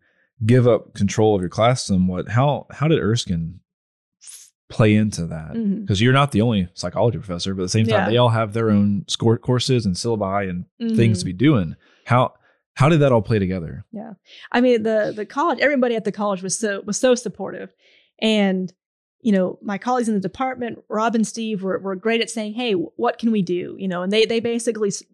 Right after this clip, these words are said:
Speaker 2: you know, took over my classes
Speaker 1: Man.
Speaker 2: for me, which was great. You know, nice thing is Rob also teaches general psych. And so
Speaker 1: Uh-huh.
Speaker 2: he could really step into that class very easily. And
Speaker 1: Mm-hmm.
Speaker 2: then,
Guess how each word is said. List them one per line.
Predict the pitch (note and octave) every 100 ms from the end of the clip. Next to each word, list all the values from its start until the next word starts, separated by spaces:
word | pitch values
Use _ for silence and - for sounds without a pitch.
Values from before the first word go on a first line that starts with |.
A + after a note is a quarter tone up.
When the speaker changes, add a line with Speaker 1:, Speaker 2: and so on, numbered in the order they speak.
| _
Speaker 2:
you | C4
know, | F3+
took | - B3
over | A#3 A3+
my | G3
classes | F3 A3+ A3+ A#3+ B3 A#3
Speaker 1:
Man. | - - -
Speaker 2:
for | A#3 A3+
me, | A3+ A#3 _
which | G3+ G#3
was | F#3
great. | G3+ G#3 A3+
You | A3
know, |
nice | G3 A3 A3+
thing | A#3+
is | A3+ F#3+
Rob | G#3 G#3
also | G#3 G#3+ A3+
teaches | F#3+ A3 G3 G3+ F3
general | A3 B3 A#3
psych. | A3+ A3+ A#3 A#3+ _ _ -
And | F#3+
so | -
Speaker 1:
Uh-huh. | F#3+
Speaker 2:
he | A#3
could | A3 F#3+
really | A3 G3
step | - A3 A3
into | A3 G#3
that | G3
class | - G#3 G3 -
very | - -
easily. | C#4 C4 C4 B3+ B3
And | G3
Speaker 1:
Mm-hmm. | F#3+
Speaker 2:
then, | F#3